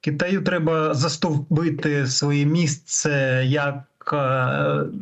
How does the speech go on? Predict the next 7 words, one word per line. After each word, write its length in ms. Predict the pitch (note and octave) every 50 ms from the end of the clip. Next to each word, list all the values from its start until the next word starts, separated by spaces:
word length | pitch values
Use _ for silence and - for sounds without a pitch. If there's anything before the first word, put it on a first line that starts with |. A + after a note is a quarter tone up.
| - - - - - - - - - - - _ _ _ _
потуги, 640 | - E3+ B2+ - - A3 A3+ A3 G#3 F3+ C3+ E3 D#3+
яка 380 | D3+ D3 D3 D3 C#3+ D#3+ D3+
може 320 | D3 E3 F3+ F3 C3 B2 D3
вирішувати 680 | C#3+ D3 D3+ D3 D#3 D3 - - C#3 C3 C3 C3 C#3
складні 640 | B2+ - - - C#3 C#3+ D3+ D3 C#3+ D#3 D#3+ D#3 D3+
міжнародні 580 | D3 C3 B2+ C#3+ C#3 C3+ C3+ C3+ B2+ B2 B2+
питання. 600 | B2 B2+ - B2+ - - B2 A#2+ B2+ - - -